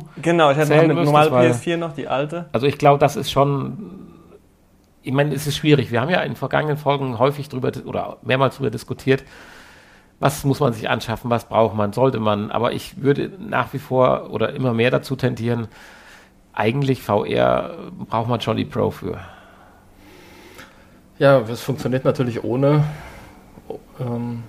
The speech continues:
Speaker 3: aber natürlich mit der Einschränkung, dass, äh, man hier und da doch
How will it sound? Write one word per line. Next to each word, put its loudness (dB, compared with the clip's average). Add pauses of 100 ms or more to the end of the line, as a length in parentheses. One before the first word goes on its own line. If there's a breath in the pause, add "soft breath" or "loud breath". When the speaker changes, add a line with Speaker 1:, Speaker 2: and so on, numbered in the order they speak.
Speaker 3:
aber -4
natürlich -6
mit -8 (640 loud breath)
der 0
Einschränkung, 0
dass, -2
äh, 0 (420)
man -4
hier -2
und -4
da 0
doch -2